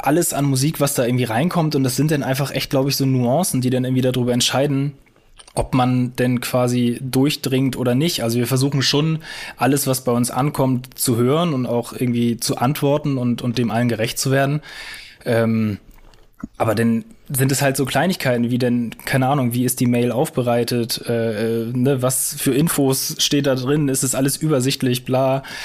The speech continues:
so eine Geschichten. Ähm, ja, das ist halt, wie du schon sagst, es ist halt einfach super, super viel so und, ähm, dann ist es, glaub ich, auch viel, muss man so sagen, auch einfach subjektiv.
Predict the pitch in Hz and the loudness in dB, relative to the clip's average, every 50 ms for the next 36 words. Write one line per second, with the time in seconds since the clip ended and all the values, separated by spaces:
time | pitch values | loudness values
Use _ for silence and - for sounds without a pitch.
0 | - - - - 143 147 143 127 131 127 - - 135 135 - - 127 123 120 120 | -12 -10 -4 -2 0 0 0 2 0 0 0 0 0 -2 -2 -2 0 2 2 0
1 | 123 123 - 123 123 120 120 117 117 113 110 113 - - - - - - - - | 0 -2 0 0 0 2 2 0 0 0 -2 -4 -8 -14 -20 -20 -20 -20 -20 -20
2 | - - - - _ _ _ _ _ _ - 127 139 151 120 104 - 135 - - | -20 -20 -20 -20 _ _ _ _ _ _ 2 4 4 4 2 0 -2 -2 -2 0
3 | 139 131 131 - - - - - - - - - - - - 127 131 139 143 131 | 0 0 0 -2 -6 -8 -10 -20 -20 -20 -20 -20 -20 -12 -6 -2 -2 0 0 0
4 | 139 131 151 147 - 120 113 123 113 - 131 120 117 120 131 120 117 127 127 - | 2 2 0 0 -2 -2 -2 -2 -2 -2 0 0 0 0 0 0 0 0 0 0
5 | 127 117 123 123 160 170 - - 170 175 151 117 110 110 107 104 107 107 - - | 0 -2 -2 -2 -2 -2 -2 0 0 2 2 2 0 0 0 0 0 -2 -4 -6
6 | - - - - - - - - - - 127 113 113 113 110 110 107 101 - - | -12 -14 -14 -14 -16 -16 -20 -14 -6 -2 0 2 2 2 2 0 -2 -4 -6 -14
7 | - - - 120 117 120 117 - - 143 - - - 127 120 123 123 - - 131 | -14 -6 -2 0 0 2 2 0 0 0 -2 0 0 0 0 0 -2 -2 -4 -6
8 | - - - - - - - - - - - 135 143 143 131 127 123 123 - 131 | -6 -8 -8 -12 -14 -14 -10 -6 -4 -2 0 2 2 2 2 2 0 0 0 -2
9 | 123 117 123 113 117 113 110 117 110 - 113 120 - 117 110 104 113 110 - - | -2 0 0 0 0 0 0 0 -2 -2 -4 -4 -2 -2 -2 0 -2 -2 0 -2
10 | 147 - - - 165 170 - - - | -2 -2 0 -2 -2 -2 -2 -4 -8